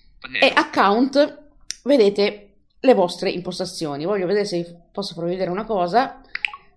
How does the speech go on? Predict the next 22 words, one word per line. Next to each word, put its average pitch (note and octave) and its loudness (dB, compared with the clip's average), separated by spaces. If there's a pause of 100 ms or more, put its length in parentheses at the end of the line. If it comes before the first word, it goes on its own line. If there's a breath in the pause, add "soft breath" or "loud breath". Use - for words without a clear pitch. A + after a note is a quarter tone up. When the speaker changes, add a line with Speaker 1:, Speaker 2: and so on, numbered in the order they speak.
Speaker 2:
per G#3 0
esempio, F#3+ 0
Speaker 1:
Account. - -6
Speaker 2:
allora F#3+ -2
vi E3+ -2
faccio F3+ -10
Speaker 1:
Impostazioni. F#3 -4
Speaker 2:
vedere. F3 -2
Speaker 1:
Modifica A#2 -12
account. F2 -12
Nome B2+ -18
utente, A2+ -10
titolo, G#2+ -10
nome B2+ -16
Speaker 2:
Allora, G#3 2
Speaker 1:
utente, G#2+ -6
email. F2 -12 (520)
Speaker 2:
qua B3 4
Speaker 1:
V A3 8
T - 6
R. G#3 6
Speaker 2:
vedete - -2